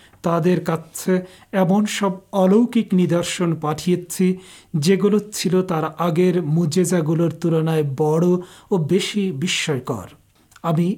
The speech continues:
এটি এজন্য করেছি যে তারা যদি সত্যিকার অর্থে সরল পথের সন্ধান করে, তাহলে যেন মিথ্যা অহংকার ও আত্মম্ভরিতা ত্যাগ করে সরল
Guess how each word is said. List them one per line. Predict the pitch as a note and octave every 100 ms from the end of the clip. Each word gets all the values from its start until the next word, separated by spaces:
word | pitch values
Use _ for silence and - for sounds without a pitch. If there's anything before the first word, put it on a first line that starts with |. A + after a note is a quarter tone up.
| -
এটি | F3+ F3 -
এজন্য | G3+ F#3 A3 A3 G#3+
করেছি | G3+ F3+ G3+ G#3 - F#3+
যে | F#3+ G3 - - _
তারা | F3+ E3+ F#3
যদি | F#3 F3
সত্যিকার | F#3 F#3+ F#3 - G3+ F#3+ D#3
অর্থে | D3 - - E3+ E3 - - -
সরল | - F3+ F3 F#3 F3+
পথের | F3+ F3 F3 F3 E3
সন্ধান | - E3+ E3 - F3+ F3+
করে, | F3+ F3 F#3+ F#3 - -
তাহলে | F#3+ F#3 G#3+ G3+
যেন | F3+ D3 C3
মিথ্যা | D3+ E3 F#3 - - E3+
অহংকার | C#3 F3+ E3 F3 F3 F3 - - -
ও |
আত্মম্ভরিতা | D#3+ D#3+ - G3 F#3+ D3 - F3+ E3+ D#3+
ত্যাগ | D#3+ D#3+ E3+ E3+ -
করে | F3+ F3+ F#3 F#3 -
সরল | - - F#3 F#3 F#3+